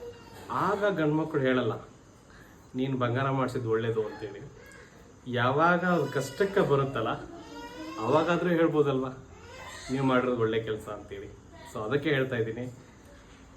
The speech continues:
ಮಹಿಳೆಯರು ಮಾಡೋ ತುಂಬಾ ಒಳ್ಳೆ ಕೆಲಸಗಳೇನಪ್ಪ ಅಂದ್ರೆ ಕಷ್ಟದಲ್ಲಿ ಏನ್ ಬೇಕೋ ಅದನ್ನ ಶೇಖರಣೆ ಮಾಡಿ ಇಟ್ಕೊಳ್ತಾರೆ. So ಆ ಕಾರಣಕ್ಕೆ ಮಹಿಳೆಯರಿಗೋಸ್ಕರ ನನ್ನ ಒಂದು ಚಿಕ್ಕ ವಿಡಿಯೋ ಮಾಡ್ತಾ ಇದ್ದೀನಿ. ಅವರೆಲ್ಲರಿಗೂ ಸಪೋರ್ಟ್ ಮಾಡಿ,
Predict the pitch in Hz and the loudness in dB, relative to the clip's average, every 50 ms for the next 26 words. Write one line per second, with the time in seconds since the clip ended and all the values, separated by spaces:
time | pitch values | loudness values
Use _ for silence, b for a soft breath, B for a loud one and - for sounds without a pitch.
0 | - 120 110 120 131 139 143 139 131 127 123 110 110 110 110 107 - - - 117 | -12 -6 -2 0 2 4 4 4 4 2 0 -2 -2 -2 -4 -4 -6 -8 -8 -4
1 | 123 147 156 151 143 131 131 135 127 127 120 110 123 117 117 117 113 107 110 - | -2 0 4 4 4 4 4 2 0 -2 -4 -4 -6 -6 -4 -4 -4 -6 -6 -8
2 | 107 107 107 107 107 110 110 113 - - - - 117 117 120 - - 131 131 131 | -10 -10 -10 -8 -8 -10 -10 -12 -14 -18 -14 -12 -10 -10 -6 -6 -4 -2 0 2
3 | 127 127 123 120 131 143 151 143 139 131 131 - 131 127 - 123 113 113 - 113 | 2 2 2 2 2 2 2 2 0 -2 0 -2 -2 -2 -2 -4 -4 -2 -2 -2
4 | 110 - 135 131 127 127 120 110 110 113 - - 110 107 - 107 104 113 110 - | 0 2 0 0 2 2 2 0 0 0 -2 -4 -4 -4 -4 -8 -10 -10 -12 -14
5 | B B B B B B B B B B - - - - 107 101 113 127 127 127 | B B B B B B B B B B -20 -20 -14 -12 -6 -2 -2 -2 0 0
6 | 131 120 117 113 101 - 104 104 107 107 107 107 - 117 120 123 147 147 147 147 | -2 -2 -2 -2 -4 -6 -8 -8 -6 -6 -6 -6 -6 -4 0 4 6 8 8 8
7 | 139 127 123 117 113 107 - - 127 123 127 123 - - - - - 117 117 117 | 8 6 2 0 -2 -2 -2 -6 -6 -6 -6 -8 -10 -14 -16 -14 -10 -6 -4 -2
8 | 117 117 113 113 - - - 156 151 - - 185 165 135 127 127 120 110 107 107 | -2 0 -2 -2 -4 -4 -6 -6 -8 -2 0 2 4 4 4 4 4 2 0 -2
9 | 104 98 - 104 104 101 107 113 127 139 139 - B B B B B B B B | -6 -8 -8 -8 -4 -4 -2 -2 -2 -6 -8 -10 B B B B B B B B
10 | - - - 110 107 104 107 110 117 131 143 147 151 151 147 - 123 113 117 156 | -20 -16 -12 -8 -8 -2 2 2 4 6 4 4 4 2 0 0 -2 -2 2 2
11 | 160 165 160 - 143 135 120 117 117 | 2 2 2 0 0 0 0 0 0